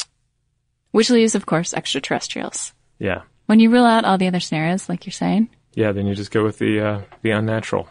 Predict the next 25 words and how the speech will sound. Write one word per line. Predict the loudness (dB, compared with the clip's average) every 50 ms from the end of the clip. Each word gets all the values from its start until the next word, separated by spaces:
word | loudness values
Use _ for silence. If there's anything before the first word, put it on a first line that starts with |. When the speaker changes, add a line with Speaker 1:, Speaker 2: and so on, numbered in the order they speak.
| _ -8
Speaker 2:
the, | -6 -4 -4 -4
uh, | -4 -6 -6 -10 _ _ _ _ _ _ _ _ _ _ _ _ _ _ _ _ -2
and, | 0 0
and, | 2 4 4 4 4
and, | 4 2 0 0 -2 -4 -2
and | -2 -2 0
so, | 2 2
yeah, | 4 4 4 4 4 2
we | 0 0 2 2
haven't | 2 2 0 0
had | 0 0 0 0
any | 0 -2 -2 -2
kind | 0 0 -2
of | 0 2
repetition | 2 0 0 -2 -4 -4 -4 -2 -4 -2
on | -2 0 -2
this, | -2 -2 -2
so | 0 0 2 2
it's, | 0 -2 -6 -10 -6
it | -6 -4
continues | -2 -2 0 0 2 0 0 0
to | 0 2
be | 2
a | 4
mystery, | 4 2 0 -2 -4 -6 -6 -6